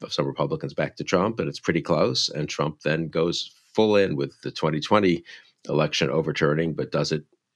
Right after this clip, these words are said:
you know, more successfully with the ground having been laid, with no Brad Raffensperger, et cetera, in twenty twenty-four?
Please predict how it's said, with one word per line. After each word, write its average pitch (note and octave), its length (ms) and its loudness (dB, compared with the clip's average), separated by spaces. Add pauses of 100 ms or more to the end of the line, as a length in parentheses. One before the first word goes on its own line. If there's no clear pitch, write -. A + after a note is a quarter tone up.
you D#2 200 -2
know, C2 300 -2
more D#2 360 2
successfully D#2 800 0
with F2 140 -8
the D2+ 60 -4
ground E2 380 0
having D#2 220 -4
been D2 160 -4
laid, D2 340 0
with C2+ 80 -6
no D2+ 200 0
Brad D2+ 260 -2
Raffensperger, C#2 720 -4 (380)
et - 80 -16
cetera, D2 340 0 (320)
in C#2+ 60 -8
twenty D2+ 240 0
twenty-four? C#2+ 560 -2